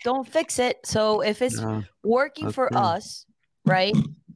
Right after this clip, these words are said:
Speaker 1: um, for the, our next game, and we don't know if it's gonna work or not. It's only one game with this formation. And hopefully, knock on wood, Oscar Pareja already fi-,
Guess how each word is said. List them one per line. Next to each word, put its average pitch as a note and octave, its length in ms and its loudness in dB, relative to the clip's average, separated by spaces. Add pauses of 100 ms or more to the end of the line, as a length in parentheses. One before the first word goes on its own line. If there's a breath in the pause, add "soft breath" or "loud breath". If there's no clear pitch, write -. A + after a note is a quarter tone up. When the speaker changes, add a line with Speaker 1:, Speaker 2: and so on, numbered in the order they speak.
(420)
Speaker 1:
um, G3+ 340 0
for A3 140 -6
the, G#3 160 -4
our G3+ 140 0
next G3+ 340 -6
game, G#3 420 -2
and A3 140 0
we C4 140 2
don't B3+ 200 0
know F#3+ 220 0
if E3+ 160 -4
it's F#3+ 120 -2
gonna F#3 260 0
work F3 320 2
or D#3 120 -6
not. D3+ 320 0
It's F#3+ 140 0
only A3+ 240 0
one A3 320 0
game G#3 240 -2
with F#3+ 180 -4
this F3+ 280 0
formation. F3+ 760 -2
And F3+ 120 -4
hopefully, F#3+ 720 2 (420 loud breath)
knock G#3+ 220 0
on A3+ 160 0
wood, G3+ 440 2 (520)
Oscar G3 360 0
Pareja G3+ 340 0
already F3+ 560 0
fi-, F#3 360 -2